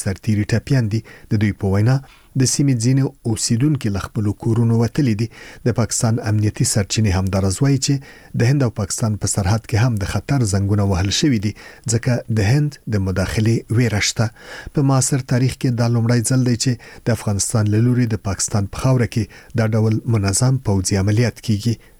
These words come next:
د هر څه وروسته له هغه پیښ شول چې په کابل کې د دوو چاودنو او ورسره په پکتیکا ولایت کې د پاکستان د جنگي جټ الوتکو د هوایي حملو خبر ورکړل شو. د پاکستان امنیتي سرچینو مشال راډیو ته تایید کړې ده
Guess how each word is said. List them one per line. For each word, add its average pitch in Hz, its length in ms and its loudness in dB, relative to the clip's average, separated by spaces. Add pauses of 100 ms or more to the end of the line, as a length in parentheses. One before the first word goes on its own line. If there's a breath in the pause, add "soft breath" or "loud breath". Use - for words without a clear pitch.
(300 soft breath)
د 107 100 2
هر 120 180 2
څه - 120 0
وروسته 120 340 0
له 101 100 2
هغه 131 240 4
پیښ 123 200 0
شول 123 200 0
چې 127 100 0 (380 loud breath)
په 117 120 0
کابل 117 220 0 (100)
کې 120 100 0 (100)
د 104 160 2
دوو 135 160 2 (100)
چاودنو 120 380 2 (380 loud breath)
او 127 80 4
ورسره 135 340 2 (140)
په - 160 -8
پکتیکا - 480 -4
ولایت 110 340 2
کې - 460 -4
د 117 100 0
پاکستان 110 560 0
د 101 180 0
جنگي 104 340 2 (260)
جټ - 320 -2
الوتکو 110 420 0 (360 loud breath)
د 104 100 2
هوایي 101 320 2
حملو 104 280 0
خبر 107 300 0
ورکړل 110 460 0
شو. 123 120 0 (420 loud breath)
د 107 120 -2
پاکستان 110 480 0
امنیتي 107 420 0
سرچینو 113 400 0 (220)
مشال 113 380 0
راډیو 107 260 2
ته 104 160 -2
تایید 98 260 0
کړې 139 220 2
ده 127 60 2